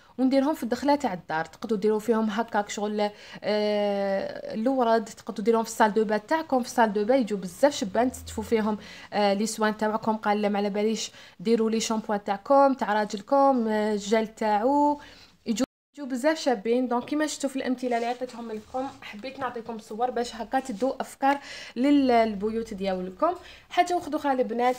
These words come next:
اللي نموت عليها بزاف كيوت، كنت راح نديرها لكم في لا فيديو تاع اشياء الكيوت اللي عندي، آه، ابخي حبيت نحطها لكم هنايا.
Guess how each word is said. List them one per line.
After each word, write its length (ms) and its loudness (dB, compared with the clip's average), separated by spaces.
اللي 180 -4
نموت 460 0
عليها 680 0
بزاف 480 2
كيوت، 160 0
كنت 160 2
راح 140 6
نديرها 280 6
لكم 180 -2
في 120 0
لا 80 8
فيديو 300 0
تاع 300 0
اشياء 360 -2
الكيوت 340 -2
اللي 120 -4
عندي، 420 -4
آه، 600 4
ابخي 260 -4
حبيت 300 -4
نحطها 380 -6
لكم 220 -10
هنايا. 420 -2